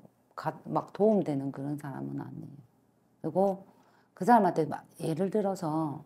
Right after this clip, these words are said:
돈이 있잖아요. 그 아빠한테, 지금 남자친구분한테 돈이 생기잖아요. 엄마한테 해주기보다는 밖으로. 백 프로 예요.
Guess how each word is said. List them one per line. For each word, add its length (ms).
돈이 300
있잖아요. 520
그 320
아빠한테, 640
지금 220
남자친구분한테 920
돈이 300
생기잖아요. 760
엄마한테 500
해주기보다는 1000
밖으로. 440
백 180
프로 240
예요. 120